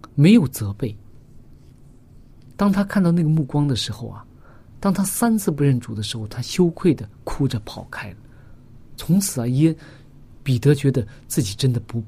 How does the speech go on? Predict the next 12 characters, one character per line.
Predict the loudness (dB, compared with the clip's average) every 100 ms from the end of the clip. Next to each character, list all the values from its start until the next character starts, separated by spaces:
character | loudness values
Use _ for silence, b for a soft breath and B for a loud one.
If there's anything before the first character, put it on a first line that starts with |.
| -8
配 | -8 -8
啊。 | -10 -20 -20 -20 -20 -20 -20 -20 -20 -20 -20 -20 -20 -20 -20 -20 -20 -20 -20 -20 -20 -20 -6
但 | -2
是 | -2 -2 -6 -18 -2
当 | 2 4
耶 | 4
稣 | 2 0
复 | -4 -4
活 | -2 -4
之 | -4 -6
后 | -8
啊， | -16 -16